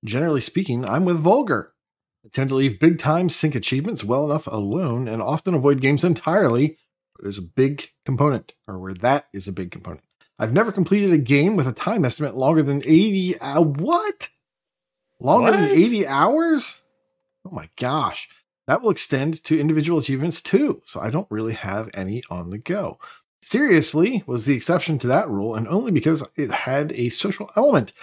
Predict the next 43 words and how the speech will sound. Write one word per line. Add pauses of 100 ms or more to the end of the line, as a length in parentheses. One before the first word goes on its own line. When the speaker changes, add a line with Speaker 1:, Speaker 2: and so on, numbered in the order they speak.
(180)
Speaker 1:
I'm
apparently
easily
persuaded
to
do
stupid
stuff." (720)
Uh,
you
are
part
of
the
podcast,
so
yes,
we
agree. (240)
"If
there
were
Speaker 2:
<laughs>
Speaker 1:
other
social
grinds
like
that,
I
might
get
involved
in
them, (260)
but
maybe
not
if
they
take
two
years
again."